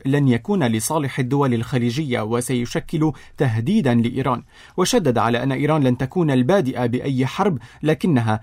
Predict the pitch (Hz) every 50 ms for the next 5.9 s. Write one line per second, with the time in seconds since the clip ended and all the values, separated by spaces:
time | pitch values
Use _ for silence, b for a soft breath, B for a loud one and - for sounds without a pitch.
0 | b b b 131 131 143 175 202 196 - 214 214 - - - - 233 208 165 160
1 | 143 120 135 131 131 131 127 - 123 95 104 127 - - B B B B B 139
2 | 127 135 139 135 147 131 131 123 117 120 120 117 117 - - 196 220 233 208 190
3 | B B B B B 226 165 147 120 127 117 113 - - - _ 147 156 165 -
4 | - - 180 160 143 - - 165 147 123 113 107 - - - - 143 123 127 156
5 | 160 - - 165 143 120 135 127 104 104 117 120 127 165 185 196 190